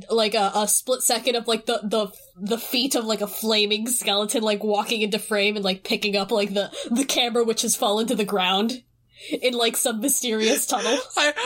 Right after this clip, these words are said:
Speaker 2: I thought you were gonna say, like, like, subliminal messaging where there's, like, the, the last frame of the advertisement is just a flaming skull.
Speaker 1: <laughs>
Speaker 2: And it just flashes on screen before it cuts to the next commercial.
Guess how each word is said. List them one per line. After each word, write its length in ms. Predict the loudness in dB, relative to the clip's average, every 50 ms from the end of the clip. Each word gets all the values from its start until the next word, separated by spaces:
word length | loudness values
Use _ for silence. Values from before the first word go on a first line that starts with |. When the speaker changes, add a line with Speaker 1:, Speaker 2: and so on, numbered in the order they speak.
| -2 0
Speaker 2:
I 140 | 0 0
thought 180 | 2 2 0 0
you 100 | 0 0
were 120 | -2 0
gonna 200 | 0 0 2 0
say, 280 | 0 0 0 0 0 0
like, 240 | 0 0 0 0 0 -4 -10 -16 -10 -4
like, 180 | 0 0 0 2
subliminal 800 | 2 2 2 2 0 -2 -4 -4 -2 0 0 2 2 2 2 0
messaging 720 | 0 0 0 0 0 0 0 0 0 0 0 0 0 -2 -2
where 180 | -2 -2 0 0
there's, 240 | 0 0 0 0 2
like, 200 | 0 0 -2 -4 -10 -14 -14 -14 -8 -4
the, 160 | -2 -2 -2
the 240 | -2 -2 -2 0 0
last 480 | 0 2 2 2 2 2 0 -2 -6 -8
frame 560 | -12 -12 -8 -4 0 2 2 2 2 2 0
of 160 | -2 0 0
the 120 | -2 0
advertisement 760 | 0 0 0 0 -2 -4 -4 -2 0 0 -2 -2 -4 -4 -4 -4
is 80 | -2
just 180 | -2 -2 -2 -2
a 60 | -2
flaming 560 | -4 -6 -4 -2 0 0 0 -2 -2 -2 0
skull. 640 | 0 0 0 0 -2 -2 -2 -2 -2 -2 -4 -6 -12 _ _ _ -8
Speaker 1:
<laughs> 680 | -2 -2 0 -2 -2 -2 -2 -2 0 0 0 0 2 2
Speaker 2:
And 100 | 2 2
it 100 | 2 0
just 160 | 0 -2 -2 -2
flashes 720 | -4 -6 -4 -2 0 0 0 0 0 0 0 -2 -2 -2
on 160 | -2 -2 -2 -2
screen 420 | -2 -2 -2 0 0 0 0 0
before 280 | -2 -2 0 0 0 0
it 60 | 0
cuts 240 | -2 -4 -4 -4 -4
to 60 | -2 -2
the 100 | -2 -2
next 280 | -2 -2 -2 -2 -2
commercial. 580 | -2 -2 0 0 0 0 0 0 0 0 -2